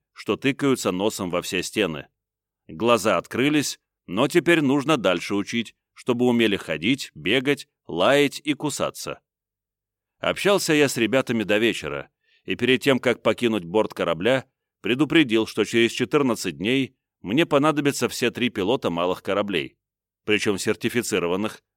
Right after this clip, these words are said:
пусть стараются, а также техник, можно не сертифицированного, главное, чтобы технического дроида под прямое управление мог брать на себя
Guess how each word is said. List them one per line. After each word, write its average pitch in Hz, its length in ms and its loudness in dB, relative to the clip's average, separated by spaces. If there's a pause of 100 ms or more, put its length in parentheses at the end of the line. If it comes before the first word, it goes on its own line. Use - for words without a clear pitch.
(100)
пусть 127 340 -2
стараются, 80 760 -2 (540)
а 82 140 -2
также 117 360 0
техник, 82 540 -4 (360)
можно 139 380 2
не 143 120 4
сертифицированного, 80 1120 -4 (260)
главное, 117 440 2
чтобы 117 260 0
технического 110 640 -2
дроида 120 540 2 (220)
под - 180 -2
прямое 123 420 4
управление 107 600 0
мог 98 200 0
брать 98 260 0
на 95 80 -2
себя 107 400 0